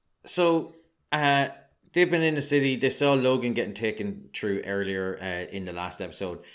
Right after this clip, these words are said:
Um, they've been hiding out, and Matt's been getting more sick. Uh, they found Nynaeve because Loial went into, uh, went into the gardens. Rand thinks that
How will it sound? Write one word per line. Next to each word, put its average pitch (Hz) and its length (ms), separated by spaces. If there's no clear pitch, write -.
Um, 92 400
they've 113 200
been 104 360
hiding 110 400
out, 98 240
and 101 180
Matt's 98 220
been 95 80
getting 98 240
more 92 200
sick. - 600
Uh, 101 480
they 117 120
found 113 540
Nynaeve 120 760
because 107 300
Loial 101 520
went 95 200
into, 98 640
uh, 90 440
went 110 180
into 123 240
the 107 80
gardens. 104 420
Rand 151 480
thinks 151 280
that 123 160